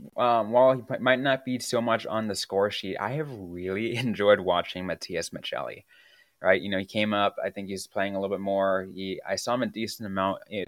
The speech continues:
with the, uh, Tucson Roadrunners last year, and every time, you know, he, uh, made an impact, I, you know, he, like, I, I got a chance to see a good view of that. And now he's doing the same thing. You know, the pr-, just the sheer presence that he makes on the ice. He's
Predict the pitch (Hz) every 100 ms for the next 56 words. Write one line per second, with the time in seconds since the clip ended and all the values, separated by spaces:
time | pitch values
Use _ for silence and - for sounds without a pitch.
0 | - 104 - 98 95 92 - 107 101 101
1 | 95 95 95 95 95 90 90 - 90 87
2 | 87 85 95 101 107 101 98 92 80 71
3 | - - 87 85 - _ _ _ _ _
4 | - 92 92 90 95 107 104 101 139 113
5 | 85 - - - - - 95 87 104 98
6 | 101 - _ _ _ 101 101 _ _ _
7 | _ _ _ _ - - 82 98 110 113
8 | 107 120 110 107 123 123 123 139 180 98
9 | 65 - 101 101 101 127 135 113 113 113
10 | 101 - 110 113 107 120 104 95 87 85
11 | - 101 92 95 95 95 - - - 143
12 | 143 - 190 - 131 135 - - - 101
13 | 110 113 107 92 - - - 107 95 82
14 | 82 - - 78 73 78 107